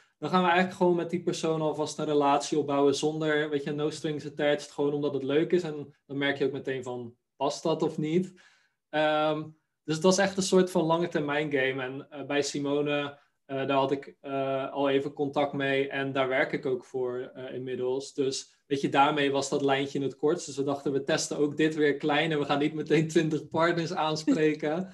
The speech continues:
Eh, maar dat is wel ons heel erg, eh, heel erg goed bevallen. Ondanks dat zo'n challenge wel echt heel, ehm,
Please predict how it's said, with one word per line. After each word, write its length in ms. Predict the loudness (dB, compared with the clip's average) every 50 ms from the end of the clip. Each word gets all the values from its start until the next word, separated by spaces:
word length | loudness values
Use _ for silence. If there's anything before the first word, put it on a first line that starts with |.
| -16 -20 -20 -20 _ _ _ _ _
Eh, 240 | 2 4 4 4 4
maar 100 | 4 4
dat 140 | 4 4 4
is 140 | 4 2 2
wel 220 | 0 0 -2 -2 -4
ons 220 | -6 -8 -4 0
heel 240 | 0 2 2 2 0
erg, 280 | -2 -4 -6 -8 -8
eh, 400 | -8 -6 -6 -6 -6 -8 -10 -12 -16 _ _ _ _ _
heel 160 | -4 -2 0 0
erg 100 | 0 -2
goed 160 | -4 -6 -6
bevallen. 760 | -6 -6 -4 -2 0 0 0 -2 -2 -2 -2 -4 -4 -6 -12 _ _ _
Ondanks 340 | -6 -4 -2 -2 -2 -2 -2
dat 160 | -2 -2 -2
zo'n 200 | -2 -4 -4 -4
challenge 380 | -2 0 0 0 0 0 -2 -2
wel 200 | -2 -2 -2 -2
echt 200 | -4 -6 -4 -2
heel, 340 | -2 0 2 2 0 0 0
ehm, 400 | -2 -2 -4 -4 -4 -6 -8